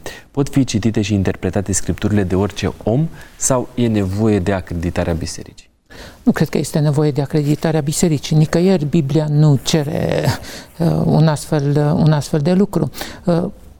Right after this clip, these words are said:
Speaker 2: e nevoie, în primul rând, să avem o atitudine corectă, uh, față de Cuvântul lui Dumnezeu, uh, să avem, uh, acea inimă deschisă pentru a primi tot ceea ce Dumnezeu ne învață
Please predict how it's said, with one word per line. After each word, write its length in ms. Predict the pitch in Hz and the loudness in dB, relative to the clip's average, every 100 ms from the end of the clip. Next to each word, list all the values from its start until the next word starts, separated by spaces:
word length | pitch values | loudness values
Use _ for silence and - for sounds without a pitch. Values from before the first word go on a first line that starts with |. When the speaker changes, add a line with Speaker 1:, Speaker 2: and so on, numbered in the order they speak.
| _ _ _ _ _ | _ _ _ _ _
Speaker 2:
e 180 | 180 | 4
nevoie, 340 | 190 190 185 180 | 4 4 4 2
în 80 | 165 | 4
primul 240 | 175 165 | 2 2
rând, 140 | 165 | 2
să 100 | 156 | 2
avem 200 | 170 170 | 2 2
o 40 | 165 | 2
atitudine 560 | 151 180 - 180 170 | 2 -2 4 6 6
corectă, 640 | 165 185 196 - - 143 156 - - - | 4 2 2 0 -2 -2 -2 -12 -20 -10
uh, 120 | 170 151 147 143 | -2 0 0 0
față 300 | - 156 151 | -4 -2 -2
de 120 | 151 | -2
Cuvântul 440 | - 143 160 170 | -2 0 2 2
lui 100 | 156 | 0
Dumnezeu, 680 | 135 147 143 - 156 170 185 - - - - | 2 4 2 2 2 2 2 -4 -16 -18 0
uh, 160 | 175 160 | 2 2
să 320 | - - 175 | -2 -2 0
avem, 380 | 160 170 165 160 | 2 2 4 6
uh, 480 | 156 156 151 151 - | 6 4 4 2 0
acea 300 | 160 - 175 | -4 0 4
inimă 400 | 180 190 180 170 | 6 6 4 2
deschisă 760 | 156 - - 139 - 170 180 - - - - - | 0 -2 -2 -2 0 0 0 -2 -16 -20 -20 0
pentru 640 | 165 151 160 156 151 151 - | 2 4 2 4 2 0 0
a 160 | 139 - | -2 -2
primi 320 | 147 170 156 - - | 2 2 2 -4 -2
tot 160 | 185 | -2
ceea 160 | - 170 | 0 -2
ce 140 | - | -2
Dumnezeu 520 | 151 156 151 139 165 | -2 2 2 2 0
ne 160 | 160 151 | 2 4
învață 500 | 143 143 156 - | 4 2 0 2